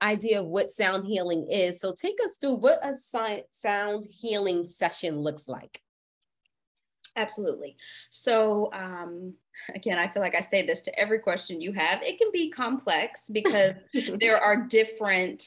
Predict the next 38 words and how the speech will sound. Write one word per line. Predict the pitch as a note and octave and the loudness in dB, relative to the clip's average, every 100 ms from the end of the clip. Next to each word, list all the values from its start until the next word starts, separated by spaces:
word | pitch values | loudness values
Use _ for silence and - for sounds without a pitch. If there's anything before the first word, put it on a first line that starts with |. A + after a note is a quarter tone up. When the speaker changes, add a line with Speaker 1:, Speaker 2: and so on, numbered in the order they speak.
| - | -4
Speaker 2:
um, | F#3+ F#3 F3 | 0 2 2
but | G#3 | 2
that's | A3 A3 | 2 2
the | A3 | -2
beauty | F#3+ F3 D#3+ | -4 -2 0
of | D3+ D#3 | 0 0
it, | D#3 | 0
again. | F3 F3 D#3 E3 - - - | -2 -2 -6 -6 -12 -14 -4
But | D#4 D#4 - - B3 | -2 -2 -4 -14 -4
because | D4+ D4 C#4+ | -2 0 4
there | C4+ | 4
can | C4 A#3+ | 4 0
be | A3+ A3 G#3+ | 2 0 -2
different, | G3 G#3 G#3 G#3 F#3 F3 - - - | 0 -2 0 -2 0 -2 -8 -12 -4
um, | F3+ E3+ D#3+ D#3+ D#3 D3+ D#3+ - _ _ - - | -2 -2 -2 -4 -4 -6 -6 -12 _ _ -10 -6
of | - | 0
course, | A#3 G#3 | 2 2
the, | - G#3+ - | 0 -10 -4
depending | G#3 A3 F#3+ | -4 -2 -4
on | E3+ | -4
the | |
practitioner, | D#3+ F3 D#3+ F3 D#3+ F3 D#3+ | -4 -4 -4 -6 -8 -8 -4
but | F#3 | -2
also | - G#3+ - G3 F#3 - - - | 0 -2 4 4 4 -2 -20 -8
the | F#3+ | -4
setting | F#3+ - D#3 B2 C#3+ | -2 2 0 0 -4
where | E3 E3+ | 0 0
you're | E3 - | 0 0
at. | C#3+ C3+ - | 0 -2 -4
So | - A#3+ | 0 2
just | A3+ C4 C4+ | 4 2 -2
to | C4 | -8
keep | - - G#3+ | -10 -10 -2
it, | F3+ F3 F3 | 2 2 2
you | G3 | -4
know, | G3 E3+ | -4 -4
very | E3+ F3 F3 | -2 -2 -4
general, | F3+ E3+ E3 D#3 D3+ D#3 E3+ | -4 -4 -2 -2 -4 -4 -8